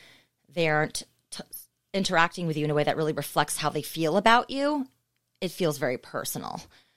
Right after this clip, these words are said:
So I've talked a lot about,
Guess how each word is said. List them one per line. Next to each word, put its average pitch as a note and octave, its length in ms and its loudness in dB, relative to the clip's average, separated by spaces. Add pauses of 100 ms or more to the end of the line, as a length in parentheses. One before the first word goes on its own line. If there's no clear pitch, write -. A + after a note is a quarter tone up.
(460)
So D3 640 4 (420)
I've F3 100 -8
talked A3 200 -2
a - 40 2
lot F#3+ 60 4
about, - 180 2